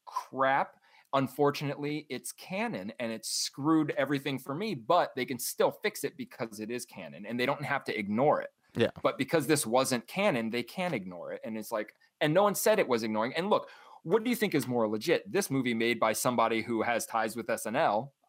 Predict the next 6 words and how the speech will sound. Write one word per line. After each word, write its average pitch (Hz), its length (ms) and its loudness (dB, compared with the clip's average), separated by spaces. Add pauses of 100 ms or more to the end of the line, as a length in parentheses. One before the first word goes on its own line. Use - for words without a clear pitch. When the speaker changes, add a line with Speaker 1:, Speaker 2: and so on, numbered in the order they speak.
(140)
Speaker 1:
obviously, 117 560 -2 (300)
or 156 460 4 (400)
the 165 60 2
guy, 175 480 2
the 139 120 -4
original 196 640 -6